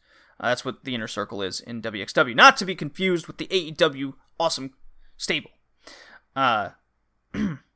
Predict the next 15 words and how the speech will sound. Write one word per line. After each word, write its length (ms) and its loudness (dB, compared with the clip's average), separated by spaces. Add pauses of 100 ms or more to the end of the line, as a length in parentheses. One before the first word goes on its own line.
(1000)
so, 440 6 (100)
David 260 4
Starr 180 8
and 80 4
Norman 220 2
Harris 260 2
defeat 480 -8
the 100 -4
Crown 880 4 (380)
via 260 0
Alexander 480 4
James 460 0
eating 260 -4
the 80 -6
pin. 400 -10